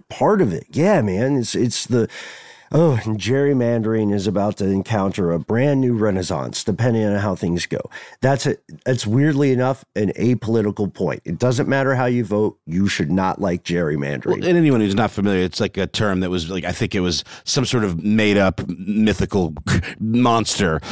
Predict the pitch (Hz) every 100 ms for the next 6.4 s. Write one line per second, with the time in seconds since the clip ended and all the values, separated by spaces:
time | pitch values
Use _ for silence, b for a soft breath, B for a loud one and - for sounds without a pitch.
0 | B 110 113 95 98 104 98 87 98 82
1 | 101 101 101 104 98 95 90 90 92 92
2 | 98 104 95 104 107 120 - - 107 92
3 | 90 85 95 95 101 110 - 95 - 98
4 | 85 92 87 80 80 B B B 80 -
5 | 120 - 98 90 85 78 92 95 98 113
6 | 127 135 - -